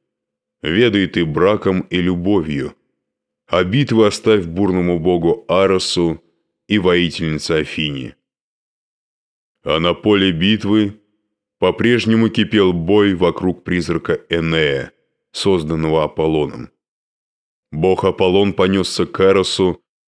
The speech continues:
и просил его укротить Диомеда. Послушался Аполлона, покрытый кровью бог битв. Он понёсся возбудить мужество троянцев,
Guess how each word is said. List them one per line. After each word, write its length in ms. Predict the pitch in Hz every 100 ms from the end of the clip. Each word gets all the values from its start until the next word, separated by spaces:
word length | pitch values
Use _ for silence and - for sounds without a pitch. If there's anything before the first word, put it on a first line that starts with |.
| _
и 120 | - 107
просил 420 | 120 117 - 117
его 300 | 104 101 107
укротить 460 | 87 98 92 117
Диомеда. 680 | 87 104 101 110 87 78 - _ _ _ _ _ _ _ _ _ _ _ _
Послушался 760 | - 139 - 104 - 82 - 87
Аполлона, 460 | 80 87 85 82
покрытый 500 | 78 85 - 85 87
кровью 460 | 80 85 87 87 87
бог 300 | 78 80 73
битв. 500 | 76 78 73 - - _ _ _ _ _ _ -
Он 200 | 80 78
понёсся 540 | 90 87 87 - -
возбудить 720 | 80 80 76 82 78 90 78
мужество 500 | - 87 80 78 -
троянцев, 800 | 76 78 76 92 90 - 87 -